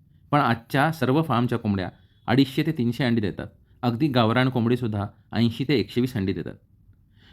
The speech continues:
निसर्ग असा प्राणी कधीच बनवत नाही. हा सगळा परिणाम मानवी निवडीचा आहे, निसर्गाचा नाही. भारतातून आणि थायलंडमधून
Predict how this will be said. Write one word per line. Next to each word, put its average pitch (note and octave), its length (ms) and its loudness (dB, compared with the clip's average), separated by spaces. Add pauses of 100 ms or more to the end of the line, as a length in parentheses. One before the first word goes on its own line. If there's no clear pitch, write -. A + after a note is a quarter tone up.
(120)
निसर्ग F3 380 2
असा D3+ 300 2
प्राणी B2 340 0
कधीच A2+ 200 -2
बनवत A2 300 -2
नाही. E2 200 -10 (600)
हा D3 180 2
सगळा D3 300 2
परिणाम A#2+ 400 -2 (380)
मानवी B2 400 2
निवडीचा B2+ 460 0 (360)
आहे, F2 240 -10 (160)
निसर्गाचा A2 440 -2
नाही. E2 200 -6 (1120)
भारतातून F3 560 2
आणि B2+ 260 0
थायलंडमधून B2 560 2